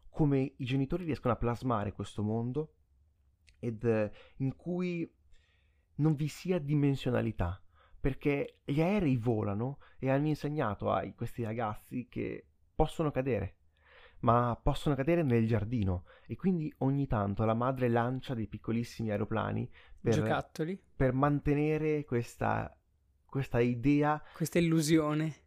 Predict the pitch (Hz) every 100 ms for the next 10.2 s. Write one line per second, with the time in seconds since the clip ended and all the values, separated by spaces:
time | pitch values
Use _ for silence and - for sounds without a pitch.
0 | _ 120 120 117 110 - - - - -
1 | - 120 113 139 131 127 107 90 98 139
2 | 202 226 139 143 - 147 - 117 110 143
3 | 127 107 107 - - 135 135 151 196 208
4 | 190 170 - - - 131 123 - 160 175
5 | - 131 - 113 - 101 - 165 175 185
6 | - - _ - 123 131 160 135 120 113
7 | 151 180 175 127 117 117 120 120 - 110
8 | 110 110 107 113 226 220 156 160 135 127
9 | 113 - - 139 131 123 143 160 - 170
10 | 170 185